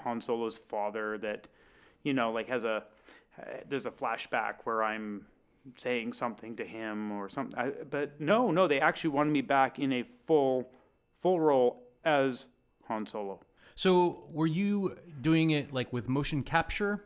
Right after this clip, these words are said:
Speaker 2: and then they actually added Alden Ehrenreich's face onto yours later on
Speaker 1: Oh,
Speaker 2: after
Speaker 1: no,
Speaker 2: you
Speaker 1: oh.
Speaker 2: act the whole part? Or?
Speaker 1: No, no, no, no. I'm not Han Solo. I'm the other Han Solo. There are two Han Solos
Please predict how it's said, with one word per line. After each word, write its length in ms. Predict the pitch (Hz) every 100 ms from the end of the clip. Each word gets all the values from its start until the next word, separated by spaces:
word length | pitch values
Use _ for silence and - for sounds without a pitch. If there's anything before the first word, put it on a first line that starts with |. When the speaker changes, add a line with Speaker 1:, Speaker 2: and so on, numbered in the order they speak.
| -
Speaker 2:
and 160 | 135
then 200 | 135 135 131
they 160 | 139
actually 500 | 135 135 - 135 123
added 400 | - 123 135 135
Alden 380 | 110 127 127 131
Ehrenreich's 540 | 117 123 120 113 -
face 400 | - - 147 -
onto 320 | - 139 127 113
yours 480 | 107 120 135 131
later 260 | 131 127 120
on 180 | 131 165
Speaker 1:
Oh, 60 |
Speaker 2:
after 220 | 254 - 202
Speaker 1:
no, 60 |
Speaker 2:
you 60 | 202
Speaker 1:
oh. 40 |
Speaker 2:
act 180 | 127 -
the 80 | 135
whole 160 | 131
part? 380 | 117 123 170 269
Or? 100 | 139
Speaker 1:
No, 220 | 139 139 185
no, 100 | 208
no, 120 | 214
no. 100 | 196
I'm 240 | 165 196
not 320 | 220 214 -
Han 240 | - 196 170
Solo. 500 | - 240 160 123 120
I'm 300 | 139 147 151 - _ _ 214
the 320 | 139 160 -
other 380 | 156 151 160 143
Han 320 | 117 127 117
Solo. 400 | 101 - 101 98
There 220 | 101 170 185
are 140 | 175
two 340 | 170 - 220
Han 220 | 185 185 175
Solos 540 | 208 202 151 143 -